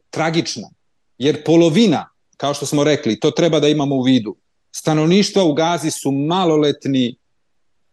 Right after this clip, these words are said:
dečaci i devojčice sa osamnaest ili manje godina. Četrdeset i nešto posto ima manje od četrnaest godina. Dakle, nije dobra odluka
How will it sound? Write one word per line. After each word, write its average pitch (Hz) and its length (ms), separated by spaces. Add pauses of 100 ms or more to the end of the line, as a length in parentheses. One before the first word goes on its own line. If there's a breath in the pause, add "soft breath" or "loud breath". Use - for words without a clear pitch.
(140)
dečaci 139 540
i 120 40
devojčice 113 500 (600)
sa 135 200
osamnaest 156 680
ili 139 140
manje 135 240
godina. 104 360 (440)
Četrdeset 190 520
i 196 40
nešto 196 300
posto 208 260
ima 202 120
manje 208 260
od 175 80
četrnaest 165 520
godina. 110 320 (1800)
Dakle, 156 420 (2250)
nije 220 260
dobra 190 300
odluka 139 480